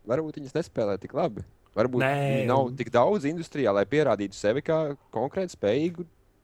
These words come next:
Speaker 1: genderu, nu. <laughs>
Speaker 2: Un tad vēl
Speaker 1: Viņas vienkārši ir mazāk nekā vīriešu spēlētāji, tad tā problēma.
Speaker 2: Un tad nākošais uzpūstais, uzpūstais burbulis bija kaut kāda vecene, ja? Nu, vecene tā rupi sakot. Tāpēc, ka, nu, s-, sieviete bija taisījusi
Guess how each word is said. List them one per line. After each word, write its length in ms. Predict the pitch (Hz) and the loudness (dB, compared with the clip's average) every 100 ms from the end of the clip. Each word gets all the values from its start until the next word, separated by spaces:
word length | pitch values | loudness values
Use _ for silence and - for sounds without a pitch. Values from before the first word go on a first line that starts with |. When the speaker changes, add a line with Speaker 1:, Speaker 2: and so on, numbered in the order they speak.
| - - - | -20 -4 -2
Speaker 1:
genderu, 400 | 180 123 76 78 | 2 0 0 -4
nu. 160 | 113 - _ - | -10 -12 _ -2
<laughs> 640 | - 131 135 - 139 - - _ - 131 | -2 -2 -4 -4 -6 -8 -14 _ -12 -6
Speaker 2:
Un 140 | 127 | 4
tad 160 | 151 165 | 6 6
vēl 140 | 240 | 4
Speaker 1:
Viņas 80 | 240 | 4
vienkārši 380 | 240 240 220 208 | 0 4 4 4
ir 40 | 196 | 0
mazāk 320 | 240 190 143 | 0 0 -2
nekā 220 | 156 151 147 | -2 -2 -2
vīriešu 320 | 226 170 - | -2 -2 -4
spēlētāji, 380 | - 127 160 208 | -4 -4 -4 -6
tad 60 | 170 | -8
tā 60 | |
problēma. 380 | 131 131 107 92 - - - | -6 -4 -4 -6 -10 -18 -8
Speaker 2:
Un 100 | 139 | 0
tad 140 | - 131 | 2 4
nākošais 460 | 139 175 190 131 127 | 4 2 2 0 -2
uzpūstais, 400 | - - 139 110 135 - | -6 -4 -4 -4 -6 -10
uzpūstais 480 | 185 - 127 127 110 | -10 -6 -6 -4 -2
burbulis 320 | 120 147 113 107 | -2 -2 -4 -6
bija 160 | 113 | -8
kaut 80 | 117 | -6
kāda 220 | 113 110 110 | -4 -4 -4
vecene, 380 | 165 - 135 117 | -4 -4 -6 -4
ja? 80 | 117 | -8
Nu, 300 | 208 247 214 - | -10 -12 -14 -2
vecene 320 | 131 151 117 98 | 0 0 -4 -6
tā 160 | 104 | -8
rupi 220 | 120 - - | -10 -10 -12
sakot. 380 | 110 110 - - - - - _ | -8 -6 -6 -12 -20 -20 -20 _
Tāpēc, 260 | - 120 - | -8 -8 -8
ka, 80 | - - - - _ - | -12 -16 -20 -20 _ -16
nu, 100 | - | -14
s-, 140 | - - | -10 -6
sieviete 600 | - 151 175 151 110 110 | -2 2 4 2 0 -4
bija 220 | 135 139 | -4 0
taisījusi 400 | 147 165 147 117 | 0 0 -2 -4